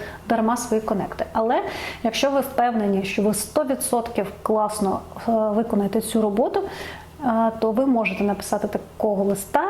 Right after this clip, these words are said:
і ви, наприклад, можете вказати, що там Я, наприклад, я знаю, що там я не з Ізраїлю, але я відчуваю, що я зроблю цю роботу суперкласно,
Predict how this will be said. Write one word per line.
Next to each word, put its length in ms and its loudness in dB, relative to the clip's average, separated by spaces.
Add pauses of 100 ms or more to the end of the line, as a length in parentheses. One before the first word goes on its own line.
(140)
і 140 4
ви, 160 4
наприклад, 500 2
можете 360 2
вказати, 520 -2
що 220 -4
там 200 -4 (580)
Я, 140 4
наприклад, 480 0
я 140 2
знаю, 300 2
що 220 0
там 240 2
я 140 4
не 180 2
з 80 0
Ізраїлю, 540 2 (400)
але 200 4
я 60 2
відчуваю, 680 0 (320)
що 200 0
я 220 2
зроблю 320 2
цю 340 0
роботу 400 2
суперкласно, 920 0